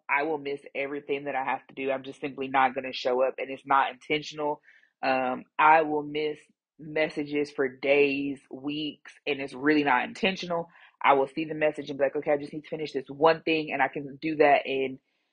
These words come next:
the problem with that, my partner and I were talking about this actually recently, very recently, but the problem with that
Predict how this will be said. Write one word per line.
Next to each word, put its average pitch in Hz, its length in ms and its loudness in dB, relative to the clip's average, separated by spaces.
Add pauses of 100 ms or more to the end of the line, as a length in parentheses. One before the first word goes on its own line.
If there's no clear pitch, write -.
(500)
the 160 120 4
problem 175 380 6
with 156 200 6
that, 147 280 10
my 143 140 4
partner 147 220 6
and 139 80 2
I - 40 6
were 139 60 0
talking 143 220 2
about 139 240 0
this 143 180 -2
actually 143 360 0
recently, 131 720 -8
very 139 420 0
recently, 135 380 -8
but 135 180 -4
the - 60 -8
problem 170 400 6
with 143 200 -8
that 202 240 4